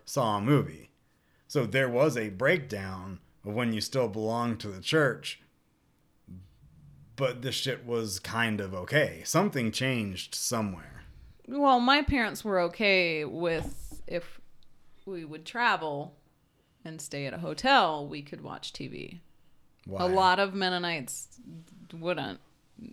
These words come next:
Speaker 2: but my parents thought
Speaker 1: Why?
Speaker 2: it was
Speaker 1: Do you
Speaker 2: okay.
Speaker 1: know why?
Speaker 2: I don't know. I always assumed that they wanted to watch T V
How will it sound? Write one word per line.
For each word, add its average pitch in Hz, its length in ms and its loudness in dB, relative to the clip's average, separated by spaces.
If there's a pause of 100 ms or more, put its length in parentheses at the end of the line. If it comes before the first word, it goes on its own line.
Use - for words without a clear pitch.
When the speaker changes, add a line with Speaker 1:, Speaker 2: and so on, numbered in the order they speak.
(300)
Speaker 2:
but 160 400 0
my 151 600 -6
parents - 680 -10 (160)
thought 143 320 2
Speaker 1:
Why? - 40 -6
Speaker 2:
it - 40 -4
was - 140 -6
Speaker 1:
Do - 60 -8
you 147 60 -6
Speaker 2:
okay. - 240 -2
Speaker 1:
know 95 160 0
why? 90 380 4 (800)
Speaker 2:
I 170 120 -6
don't 285 180 -2
know. 180 160 0
I 247 220 6
always 180 320 2
assumed 170 440 -6
that 147 200 -6
they 185 260 6
wanted 151 360 -2
to 185 100 -10
watch 143 320 -8
T 226 200 -2
V 156 340 4